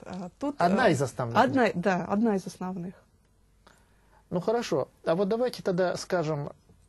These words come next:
Speaker 2: честно. Вот вы
Speaker 1: Мгм.
Speaker 2: занимаетесь бизнесом.
Speaker 1: Да.
Speaker 2: Предположим,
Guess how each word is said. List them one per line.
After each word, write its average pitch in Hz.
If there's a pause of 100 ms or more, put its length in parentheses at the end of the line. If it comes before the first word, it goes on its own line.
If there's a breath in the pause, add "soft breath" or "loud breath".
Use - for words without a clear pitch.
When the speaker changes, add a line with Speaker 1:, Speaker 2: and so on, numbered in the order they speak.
(280)
Speaker 2:
честно. 123
Вот 139
вы 226
Speaker 1:
Мгм. 240
Speaker 2:
занимаетесь 170
бизнесом. 117
Speaker 1:
Да. 185 (1600 loud breath)
Speaker 2:
Предположим, 196